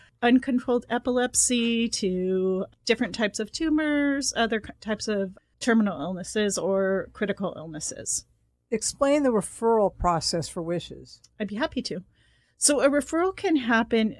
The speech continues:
Speaker 1: uh, can come in from five different sources. The first source would be the child themselves can refer themselves to have a wish. They can do it directly online. Or it,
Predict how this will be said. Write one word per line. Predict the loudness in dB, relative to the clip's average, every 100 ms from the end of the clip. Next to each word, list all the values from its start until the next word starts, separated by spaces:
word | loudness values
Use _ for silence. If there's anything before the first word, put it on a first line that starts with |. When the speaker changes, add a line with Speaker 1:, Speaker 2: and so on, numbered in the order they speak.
| -2
Speaker 1:
uh, | 0 0 -2 -6 0
can | 2
come | 4 6
in | 6 4 2
from | 0 0
five | 0 0 2 2 2 0 -2
different | -2 -2 -2
sources. | 0 0 -2 -2 -2 0 -2 2
The | 0
first | 2 0 4 4
source | 4 2 2
would | 0 0
be | -2 -2
the | -2 -4
child | -2 -2 0
themselves | 2 2 2 0 -4
can | -4 0 0
refer | 0 -2 -2 -2 -2
themselves | 0 0 2 0 -4 -6
to | -6
have | -4
a | -2
wish. | -2 -2 -4
They | -4
can | -4 -2
do | -2
it | -2
directly | -4 -4 -2 -2
online. | -2 -2 -2 0 0 -2 -18 -20 _ _ _
Or | 4 6 6 4
it, | 0 -2